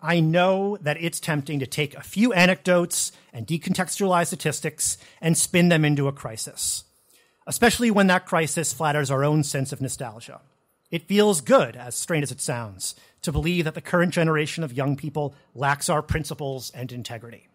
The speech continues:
But as we all know, quite notoriously, facts do not care about our feelings. We live in a country of about five thousand three hundred colleges and universities and over twenty-one million students.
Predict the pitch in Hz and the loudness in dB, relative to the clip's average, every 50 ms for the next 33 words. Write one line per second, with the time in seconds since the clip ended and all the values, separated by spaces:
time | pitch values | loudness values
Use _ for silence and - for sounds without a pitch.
0 | _ _ _ _ _ _ _ _ _ _ _ _ _ _ _ _ _ _ _ _ | _ _ _ _ _ _ _ _ _ _ _ _ _ _ _ _ _ _ _ _
1 | - 160 143 139 - 185 247 277 269 262 233 220 220 208 214 214 185 - - - | -6 -4 -4 -2 0 4 4 6 6 4 4 2 2 2 0 0 -2 -6 -6 -6
2 | 190 185 - - 170 160 165 156 - 175 165 147 - - 160 156 156 - - - | -6 -4 -2 -2 0 0 0 0 0 -2 -4 -4 -2 0 0 0 0 -4 -6 -6
3 | 160 151 151 151 165 - - - 147 139 135 131 127 127 131 131 120 117 - - | -4 -2 -2 -4 -6 -8 -10 -8 -6 -6 -6 -6 -6 -6 -6 -6 -8 -10 -12 -14
4 | 135 117 120 113 107 113 - - - - _ _ _ - - - _ _ - 165 | -16 -16 -16 -14 -14 -10 -8 -8 -8 -10 _ _ _ -20 -20 -20 _ _ -14 -8
5 | 147 165 240 262 285 294 240 220 220 220 196 190 185 - - - 165 165 - - | -2 2 4 4 6 6 6 6 6 6 6 4 2 0 0 -2 -2 -2 -2 -2
6 | 175 165 160 160 151 139 _ _ - 170 156 165 160 156 147 151 - - - - | -2 0 -2 -2 -4 -8 _ _ -4 -2 0 2 4 4 4 4 0 -4 -14 -10
7 | - - 180 175 180 185 196 196 165 - - - 165 156 160 165 151 165 165 156 | -2 2 2 4 4 4 2 -2 -4 -6 -2 2 2 2 4 2 0 0 -2 -2
8 | 151 - - 156 147 156 160 139 147 151 143 135 143 131 - - 131 123 123 117 | -2 -4 -6 -6 -4 -4 -4 -4 -2 -2 -2 -2 -4 -8 -6 -6 -4 -4 -4 -6
9 | 107 139 127 123 135 127 123 127 117 104 110 107 110 - - 127 - - - 139 | -8 -8 -8 -6 -6 -6 -6 -6 -8 -10 -12 -14 -14 -14 -16 -16 -18 -20 -16 -12
10 | - 143 147 - 185 170 170 165 165 139 - - - - - 214 214 - 226 226 | -6 -6 -6 -4 -2 -2 -2 0 -2 -4 -4 -10 -12 -6 -4 -4 -4 -4 -4 -4
11 | 214 175 156 165 160 156 160 160 - - _ - 139 143 151 156 170 175 175 185 | -4 -2 0 2 2 2 0 -2 -6 -8 _ -4 0 2 2 4 4 4 2 2
12 | 175 165 160 156 143 - - 147 131 143 139 - - - - - - | 2 2 2 0 0 -2 -4 -4 -6 -8 -10 -10 -8 -6 -6 -6 -8